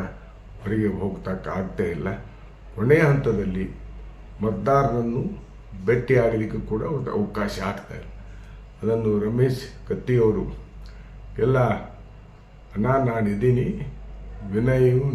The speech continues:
ನಾನು, ನಿ-, ಎಂ ಶಾಸಕರಾದ ವಿನಯ್ ಕ-, ಇದು ಮ-, ನಿಖಿಲ್ ಕತ್ತಿಯವರು ಮತ್ತು ನಮ್ಮ ಪೃಥ್ವಿ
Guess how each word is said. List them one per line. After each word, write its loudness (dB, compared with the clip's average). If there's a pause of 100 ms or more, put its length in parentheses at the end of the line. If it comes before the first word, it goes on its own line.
ನಾನು, 0 (840)
ನಿ-, -2 (100)
ಎಂ 2
ಶಾಸಕರಾದ -2 (140)
ವಿನಯ್ 6
ಕ-, 2
ಇದು 4 (960)
ಮ-, -10
ನಿಖಿಲ್ 2
ಕತ್ತಿಯವರು 2 (800)
ಮತ್ತು 0 (1120)
ನಮ್ಮ 0 (1040)
ಪೃಥ್ವಿ 2